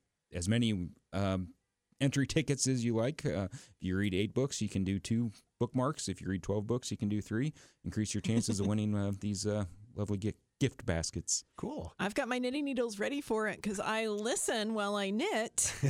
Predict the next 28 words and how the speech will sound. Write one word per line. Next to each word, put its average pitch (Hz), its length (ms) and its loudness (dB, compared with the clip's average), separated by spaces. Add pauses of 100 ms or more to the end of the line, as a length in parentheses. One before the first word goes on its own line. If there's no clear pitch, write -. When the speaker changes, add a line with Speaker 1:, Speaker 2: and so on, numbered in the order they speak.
Speaker 2:
to 160 100 6
get 120 220 2
Speaker 3:
<laughs> - 0 -
Speaker 2:
through 240 160 0
the 220 80 0
wintertime, 226 600 -4
so. 180 600 -4
Speaker 3:
So 147 240 2
before 135 380 2
we 302 120 0
get 139 220 2 (360)
too 151 140 -2
far 151 180 2
gone 131 280 2
here, 107 340 0 (140)
um, 113 340 0 (160)
holidays 139 480 0
coming 147 320 2
up, 143 280 2 (320)
lots 113 200 -4
of 143 60 -8
travel, 135 760 2 (720)
library's 127 340 0
gonna 120 120 0
be 110 40 0
closed 151 300 0
some 147 100 2
days. 139 400 2